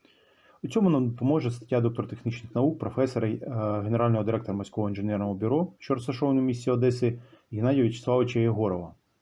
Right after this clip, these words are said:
Аналіз складу флоту вантажних суден водного транспорту.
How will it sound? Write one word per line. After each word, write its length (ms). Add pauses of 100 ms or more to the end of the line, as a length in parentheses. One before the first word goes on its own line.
(120)
Аналіз 400
складу 300
флоту 360
вантажних 420
суден 340 (200)
водного 380
транспорту. 600